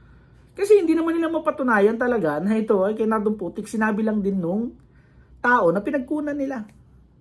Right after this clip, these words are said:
Di ba? Bago tayo pumunta, mga kapanalig, sa isang,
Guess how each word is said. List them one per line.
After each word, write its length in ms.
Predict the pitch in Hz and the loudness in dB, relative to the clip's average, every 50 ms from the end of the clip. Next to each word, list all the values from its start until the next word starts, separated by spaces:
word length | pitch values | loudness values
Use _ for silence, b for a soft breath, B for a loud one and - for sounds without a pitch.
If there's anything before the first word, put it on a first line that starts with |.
| _ _ _ _ _ _ _ _ _ | _ _ _ _ _ _ _ _ _
Di 120 | - - 190 | -14 -10 -8
ba? 360 | 170 151 147 - 180 180 202 - _ - | -8 -8 -8 -10 -14 -16 -18 -20 _ 0
Bago 240 | 175 196 214 226 247 | 2 2 4 4 4
tayo 240 | 247 247 254 262 - | 4 6 6 6 4
pumunta, 480 | 262 247 254 247 233 220 220 208 196 | 2 0 0 0 0 2 2 2 2
mga 280 | 180 185 185 185 185 185 | 2 2 0 -2 -2 -4
kapanalig, 440 | 190 185 180 175 160 147 143 131 - | -4 -4 -4 -4 -4 -4 -6 -8 -8
sa 80 | 160 | -10
isang, 400 | 151 151 - 139 135 131 123 123 | -10 -8 -8 -8 -6 -6 -8 -8